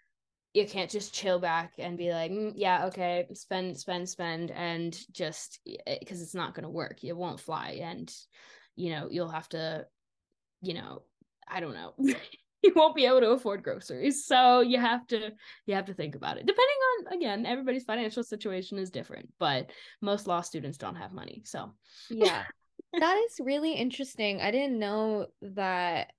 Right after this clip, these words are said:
Speaker 2: at the first year they don't recommend that you work, which, I, I mean, it makes sense to me, because I can't even imagine how somebody could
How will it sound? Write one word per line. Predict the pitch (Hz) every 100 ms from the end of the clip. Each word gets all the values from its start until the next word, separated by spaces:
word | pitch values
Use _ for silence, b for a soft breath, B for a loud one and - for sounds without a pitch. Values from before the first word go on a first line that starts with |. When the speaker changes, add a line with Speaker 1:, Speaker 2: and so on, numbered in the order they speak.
| _ _ -
Speaker 2:
at | 208 196 _ _ -
the | 208
first | 202 202 196 - 202
year | 190 190
they | 180
don't | 185
recommend | 180 180 180 170
that | 170
you | 165 160
work, | 165 233 - - -
which, | 233 226
I, | 240 214 202
I |
mean, | 254 240
it | 240
makes | 277 -
sense | 294 320
to | -
me, | 254 247
because | 214 240 208 190 -
I | 208 208
can't | - 220 220
even | 214 196
imagine | 190 190 202 202
how | 196 185
somebody | 190 196 185 185
could | - - 185 180 190